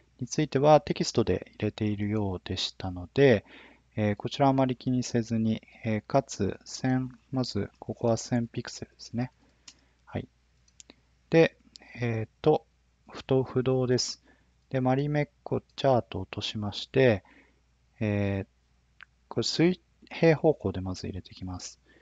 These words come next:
で、水平方向でシフトを押しながら落とし、えー、そして、えーと、まあ、水平方向なので、縦の関係のワークシートですね。これダブルクリックすると、オブジェクトで動かせます。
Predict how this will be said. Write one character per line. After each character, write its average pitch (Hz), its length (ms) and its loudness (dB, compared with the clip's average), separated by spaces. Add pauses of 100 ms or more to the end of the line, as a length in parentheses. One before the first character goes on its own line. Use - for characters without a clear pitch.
(400)
で、 127 120 0
水 165 300 -2
平 175 220 2
方 165 240 -2
向 101 280 -2
で 131 300 0 (260)
シ - 200 -6
フ - 100 -10
ト 131 160 0
を - 40 4
押 120 100 -2
し 127 100 -4
な 131 100 0
が 160 80 4
ら 151 120 8
落 101 140 2
と 104 120 -4
し、 123 420 -2 (560)
え 107 120 0
ー、 107 40 -4
そ - 180 -4
し - 120 -8
て、 175 300 4 (1600)
え 117 200 -6
ー 110 40 -8 (200)
と、 143 200 2 (380)
ま 131 80 -4
あ、 135 40 -4
水 147 300 -2
平 147 220 -2
方 143 200 0
向 104 240 -4
な 98 140 -4
の 92 100 -6
で、 - 80 -16
縦 165 280 0
の 104 120 2
関 95 260 -6
係 98 180 -8
の 95 120 -10
ワ 101 160 -4
ー - 40 -8
ク - 80 -12
シ - 160 -6
ー - 60 -14
ト - 120 -20
で - 100 -20
す - 160 -12
ね。 139 160 -4 (580)
こ 143 100 -8
れ 123 40 -4
ダ 123 120 2
ブ 131 120 2
ル 143 100 2
ク - 140 -6
リ 139 120 -2
ッ - 100 -20
ク - 80 -2
す - 160 0
る 107 100 0
と、 156 320 4 (160)
オ 123 100 -2
ブ 110 100 -4
ジ 107 100 2
ェ 104 40 0
ク - 100 -14
ト 123 100 -4
で 151 100 2
動 101 180 2
か - 140 -2
せ 95 200 -8
ま 98 120 -4
す。 - 180 -10